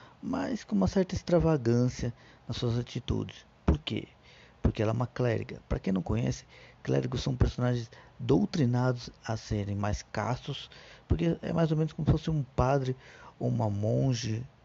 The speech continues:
monja, pode dizer assim, que usa os seus poderes divinos sob os seus dogmas, a sua divindade. Independente se seja uma divindade boa ou ruim, a clériga,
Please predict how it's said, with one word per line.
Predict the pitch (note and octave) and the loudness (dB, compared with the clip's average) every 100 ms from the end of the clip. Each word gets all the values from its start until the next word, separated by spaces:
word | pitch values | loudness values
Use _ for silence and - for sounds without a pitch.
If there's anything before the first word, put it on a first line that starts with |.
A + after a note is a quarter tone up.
| - | -6
monja, | G2+ A2 B2+ G#2 G2 - | -2 0 2 0 -2 -4
pode | G2 G#2+ | -6 -4
dizer | A#2 | -8
assim, | G#2+ B2+ C#3 - - - - - - | -6 -4 -6 -8 -20 -20 -20 -18 -12
que | E3+ - - - - | -12 -12 -20 -18 -4
usa | C#3 E3 | 0 0
os | D#3+ | 2
seus | D3+ - | 0 2
poderes | B2 A#2 A2 | 2 2 0
divinos | G#2 A#2 C3+ B2 - - - - | -2 -2 -2 -4 -8 -20 -12 -4
sob | C#3 C3 | 0 2
os | |
seus | D3+ C3+ | 2 4
dogmas, | A2+ A#2 A#2+ B2 - | 4 4 2 0 -2
a | - A#2 | -6 -2
sua | B2 | -2
divindade. | A2+ A#2+ B2 - - - | 0 -2 -2 -2 -4 -6
Independente | G2+ A2+ A2+ A#2 A2+ - | -4 -4 -4 -6 -8 -10
se | A#2 G#2+ | -8 -8
seja | - G#2 A2 - - - | -6 -6 -8 -12 -20 -10
uma | - | -6
divindade | G2+ G2 F#2+ F#2 F#2 G2 | -4 -4 -4 -2 -2 -4
boa | G#2+ G#2+ B2 A#2 | 0 2 2 -2
ou | - G#2 | -2 -2
ruim, | G2 G2+ A#2+ C3+ - - - - - - - | -2 -2 -2 -4 -8 -20 -20 -20 -20 -18 -10
a | - | -6
clériga, | - A#2 B2 A#2 B2 | 0 0 0 0 -2